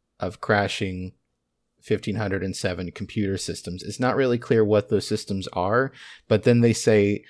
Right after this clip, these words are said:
it causes a seven-point drop in the New York Stock Exchange, and there's, like, some, like, mild gasping in the background. Like, that's what we're, <laughs> that's the big deal. So, like,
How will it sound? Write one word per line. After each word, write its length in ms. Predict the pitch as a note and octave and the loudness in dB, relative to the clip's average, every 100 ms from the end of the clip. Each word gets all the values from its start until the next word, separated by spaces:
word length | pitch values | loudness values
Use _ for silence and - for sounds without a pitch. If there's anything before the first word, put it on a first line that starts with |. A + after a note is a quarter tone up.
| - _ - | -20 _ 0
it 200 | G#2+ - | 0 2
causes 480 | B2+ A2+ G#2+ G2+ | 4 4 2 0
a 80 | G2 | -2
seven-point 920 | - - A#2 A2 A2 G2+ A#2+ G#2+ - - | -2 0 2 4 0 -2 0 -2 -2 -8
drop 440 | G2 F2+ E2+ - - - | -4 -2 -4 -10 -20 -8
in 140 | G2 F#2 | -6 -4
the 80 | |
New 120 | F2 F#2+ | -4 -2
York 340 | F#2+ F#2+ - | 0 0 -2
Stock 400 | - G2+ F2+ - | -4 -4 -4 -6
Exchange, 520 | E2+ - - E2 D2 | -10 -10 -8 -10 -8
and 180 | - F#2 | -8 -4
there's, 220 | F2 F2+ | -4 -2
like, 340 | F#2 F#2 - _ - | -2 -4 -6 _ -14
some, 240 | - G2+ | -8 -6
like, 260 | F#2 F2+ - | -4 -6 -6
mild 480 | G#2 F#2 F#2 F#2 F2+ | -6 -4 -2 -4 -4
gasping 540 | F2 F2 - - G2 | -4 -4 -8 -8 -8
in 80 | F#2+ | -6
the 80 | F2+ | -6
background. 600 | - E2+ - G2 G2+ F2+ | -4 -6 -6 -4 -2 -4
Like, 140 | G2 | -6
that's 300 | G#2+ A2+ - | -2 -4 -2
what 100 | G#2+ | -2
we're, 220 | D#2 G2 C#3+ - D#3+ _ _ - | 0 0 -2 -4 -8 _ _ -20
<laughs> 580 | - - - _ _ - | -20 -20 -20 _ _ -2
that's 240 | G2+ - | 0 0
the 100 | G#2+ | -4
big 300 | G#2 G#2+ - | 2 0 2
deal. 200 | G#2 G2+ - - | -2 -2 -2 -10
So, 180 | - C#3 | 4 8
like, 320 | C3 B2 - | 8 4 -12